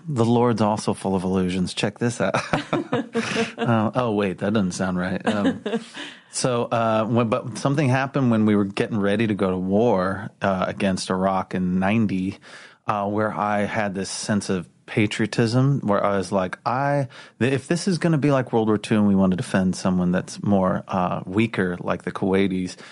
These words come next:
Speaker 1: I want to help defend our nation." I didn't research it <laughs> very much.
Speaker 2: Yeah, you were
Speaker 1: I
Speaker 2: just like,
Speaker 1: didn't
Speaker 2: "America, fuck yeah."
Speaker 1: I was, yeah, absolutely. I
Speaker 2: Yeah.
Speaker 1: actually went to a protest against peace protesters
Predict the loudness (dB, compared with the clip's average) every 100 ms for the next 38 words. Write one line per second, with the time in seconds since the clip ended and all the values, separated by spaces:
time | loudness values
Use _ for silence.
0 | -20 -16 -8 -6 -4 -6 -6 -6 -4 -4
1 | -4 -8 -20 _ _ _ _ -4 -2 -2
2 | -2 -4 -4 -4 -4 -4 -2 -2 -2 -2
3 | 0 2 0 0 -2 -2 -2 -4 -4 -6
4 | -2 0 0 2 2 2 0 -2 -2 -2
5 | 0 -2 -2 -2 -2 -4 -6 -6 -6 -4
6 | -4 -2 -2 0 0 0 0 2 0 -2
7 | 0 2 2 2 2 -2 -2 0 0 0
8 | 0 0 -4 -2 -2 -2 0 0 -2 -6
9 | -4 -4 -4 -2 0 0 -4 -8 0 0
10 | 0 -2 -2 -2 -4 -6 -8 -8 -10